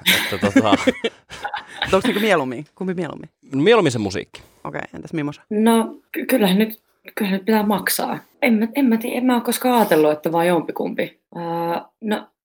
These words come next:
Speaker 3: jos mun pitäisi valita, niin kyllä se sit kuitenkin olisi se Spotify.
Speaker 2: Okei. Hei, kaikki on nyt lörväillyt kotona ja mökillä ja tien missä,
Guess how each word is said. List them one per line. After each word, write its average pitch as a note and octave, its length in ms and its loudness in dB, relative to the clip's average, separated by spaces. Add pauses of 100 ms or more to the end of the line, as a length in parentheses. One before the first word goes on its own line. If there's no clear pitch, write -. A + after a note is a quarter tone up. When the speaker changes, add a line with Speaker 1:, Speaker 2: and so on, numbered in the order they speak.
(200)
Speaker 3:
jos A3+ 160 4
mun G#3+ 120 4
pitäisi A3 240 2
valita, F#3+ 500 4
niin F3 180 -2
kyllä F3 120 0
se E3 160 0
sit D#3+ 120 -16
kuitenkin - 540 0
olisi - 440 0
se - 140 -2
Spotify. - 880 -4 (380)
Speaker 2:
Okei. D3+ 380 -4 (800)
Hei, F#3 140 4
kaikki A#3+ 360 0
on F#3+ 120 4
nyt F#3 160 -4 (160)
lörväillyt E3+ 720 4
kotona D#3 440 0
ja C3+ 100 -2
mökillä C#3+ 460 -2
ja B2+ 160 2
tien C3 260 -2
missä, C3+ 480 -4